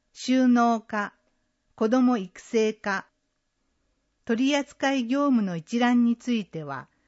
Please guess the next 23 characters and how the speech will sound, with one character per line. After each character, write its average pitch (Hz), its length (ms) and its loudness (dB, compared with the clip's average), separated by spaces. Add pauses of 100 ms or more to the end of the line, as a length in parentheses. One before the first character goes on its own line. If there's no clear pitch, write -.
(200)
市 254 340 -6
ホ 240 140 -2
ー 262 60 4
ム 254 180 2
ペ 247 220 -2
ー 175 60 -6
ジ 156 220 -14
へ。 160 180 -14 (1400)
紙 294 220 -2
面 254 240 4
に 180 120 -4
は 156 220 -8 (160)
二 214 100 0
次 226 140 0
元 269 240 4
コ 269 220 -2
ー 262 40 -2
ド 208 140 -6
が 170 120 -6
あ 160 60 -6
り 165 120 -6
ま 165 160 -6
す。 - 320 -20